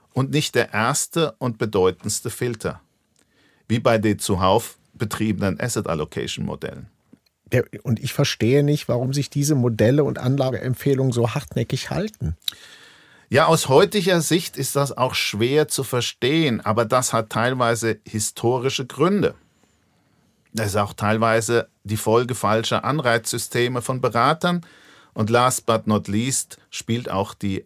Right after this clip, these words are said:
Speaker 1: Heimatverbundenheit vieler Anleger eine nicht zu unterschätzende Rolle. Als die großen Banken vor Jahrzehnten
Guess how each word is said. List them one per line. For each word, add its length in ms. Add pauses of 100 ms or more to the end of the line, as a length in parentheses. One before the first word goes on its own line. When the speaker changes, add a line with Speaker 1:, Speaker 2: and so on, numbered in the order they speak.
(160)
Speaker 1:
Heimatverbundenheit 1080
vieler 340
Anleger 540 (220)
eine 340
nicht 500
zu 180
unterschätzende 920
Rolle. 400 (920)
Als 240
die 100
großen 500
Banken 460
vor 260
Jahrzehnten 1000